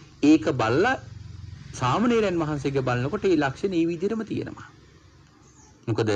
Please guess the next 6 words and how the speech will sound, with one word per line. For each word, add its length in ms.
දැන් 180
අපගේ 280
භාග්‍යවතුන් 580
වහන්සේගෙත් 800
රාහුල 400
කුමාරයාටත් 880